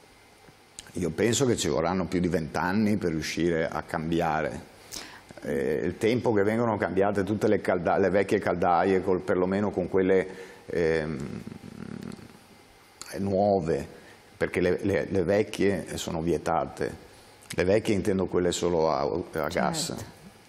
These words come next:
Speaker 1: E il pa-, il passaggio all'ibrido, il passaggio eventualmente ad altri tipi di caldaia, ci, ci vuole tempo, insomma.
Speaker 2: Eh, ma non ci avevano detto una volta, parentesi, che il gas metano è quello pulito?
Speaker 1: Sì.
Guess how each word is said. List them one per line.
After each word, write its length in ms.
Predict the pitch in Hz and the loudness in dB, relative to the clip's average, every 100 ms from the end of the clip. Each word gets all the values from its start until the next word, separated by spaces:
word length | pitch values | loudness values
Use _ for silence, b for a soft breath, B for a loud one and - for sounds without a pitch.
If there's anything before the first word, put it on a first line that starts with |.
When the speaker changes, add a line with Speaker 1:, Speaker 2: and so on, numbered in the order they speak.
| - | -4
Speaker 1:
E 720 | 98 95 95 92 90 87 85 | 0 4 4 4 4 4 2
il 80 | 87 | 0
pa-, 160 | - 90 | 0 -4
il 100 | 90 | -4
passaggio 540 | - 90 - 87 104 98 | -2 -2 0 0 2 2
all'ibrido, 580 | 98 110 110 98 87 85 | 4 2 2 2 2 2
il 60 | |
passaggio 500 | 78 82 92 90 92 | 0 0 0 2 2
eventualmente 600 | 92 87 85 82 87 90 | 2 0 -2 -2 -2 0
ad 80 | 76 | 0
altri 340 | 80 87 90 82 | 2 0 -2 -2
tipi 280 | 90 85 | -4 -2
di 100 | 82 | -2
caldaia, 520 | 78 78 71 76 98 78 | -2 -2 0 2 2 2
ci, 200 | 76 71 | -2 -4
ci 120 | 69 | -6
vuole 280 | 69 65 - | -4 -4 -6
tempo, 340 | - 73 - | -8 -8 -12
insomma. 300 | - - B B B - | -16 -14 B B B -4
Speaker 2:
Eh, 140 | - | -2
ma 140 | 196 - | -2 0
non 160 | 240 | 0
ci 100 | 233 | 2
avevano 240 | 240 285 240 | 0 2 2
detto 260 | 175 175 | 2 2
una 120 | 185 147 | 0 2
volta, 540 | 151 160 165 147 147 151 - | 2 0 -2 -2 -2 -6 -6
parentesi, 640 | - 156 151 147 156 147 156 B B B - | 0 0 0 0 2 2 0 B B B -2
che 100 | 180 | 2
il 60 | |
gas 200 | 180 180 | 2 2
metano 360 | 180 165 165 180 | 0 0 0 0
è 60 | |
quello 400 | - 175 170 156 151 | 0 2 4 2 0
pulito? 440 | - 165 147 175 - B B B B - - - - - - - | 0 2 2 2 0 B B B B -20 -20 -20 -20 -18 -18 -18
Speaker 1:
Sì. 480 | - - - 85 | -8 -4 0 0